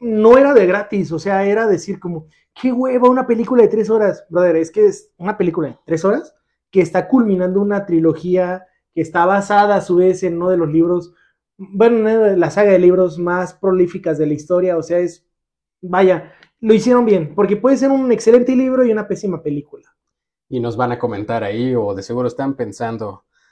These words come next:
Speaker 2: "Ya lo sabías, ¿neta están comparando Guardianes de la Galaxia volumen tres con El Retorno del Rey"?
Speaker 1: Ah, claro.
Speaker 2: Sí, güey, claro que
Speaker 1: Y con
Speaker 2: sí.
Speaker 1: El Padrino parte dos, me atrevo a decir.
Speaker 2: <laughs> Bueno,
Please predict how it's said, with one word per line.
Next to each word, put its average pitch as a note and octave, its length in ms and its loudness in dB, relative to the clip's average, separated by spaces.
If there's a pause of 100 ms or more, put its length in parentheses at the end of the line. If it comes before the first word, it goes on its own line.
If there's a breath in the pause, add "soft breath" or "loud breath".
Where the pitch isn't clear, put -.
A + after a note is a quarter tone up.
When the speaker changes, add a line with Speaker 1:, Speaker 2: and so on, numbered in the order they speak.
(360)
Speaker 2:
"Ya D#3+ 160 -12
lo G3+ 120 -8
sabías, D3 680 -8
¿neta G3+ 420 -8
están F#3 440 -4
comparando D#3 680 -2
Guardianes B2+ 460 -4
de C#3+ 60 -6
la A#2 100 -6
Galaxia A#2+ 380 -8
volumen B2 380 -6
tres B2+ 200 -10
con A2+ 200 -16
El G2 100 -20
Retorno A#2+ 460 -10
del D3 160 -14
Rey"? - 80 -16
Speaker 1:
Ah, G3 180 8
claro. F3 460 2
Speaker 2:
Sí, G#3+ 500 -8
güey, D3+ 300 -4
claro D#3 320 -6
que B3 100 2
Speaker 1:
Y A#3+ 60 8
con A#3+ 120 6
Speaker 2:
sí. G3+ 60 6
Speaker 1:
El G3 100 0
Padrino G#3+ 440 0
parte A3+ 260 4
dos, F3+ 360 2
me F3 100 -2
atrevo G3+ 220 6
a A3 100 6
decir. F#3 520 6 (180 loud breath)
Speaker 2:
<laughs> - 160 -20
Bueno, D#3+ 340 -2